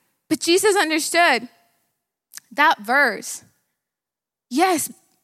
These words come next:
God says that he will guard me, but I should not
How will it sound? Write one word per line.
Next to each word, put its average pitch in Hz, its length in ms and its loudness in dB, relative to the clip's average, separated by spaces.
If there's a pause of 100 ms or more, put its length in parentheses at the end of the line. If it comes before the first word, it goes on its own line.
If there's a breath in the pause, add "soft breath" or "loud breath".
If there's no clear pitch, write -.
God 269 240 -4
says 233 540 -4 (280)
that 247 80 -12
he 226 140 -6
will 233 140 -8
guard 220 300 -4
me, 196 200 -10 (720)
but - 240 -2
I - 160 -6
should 349 300 -4
not 262 400 0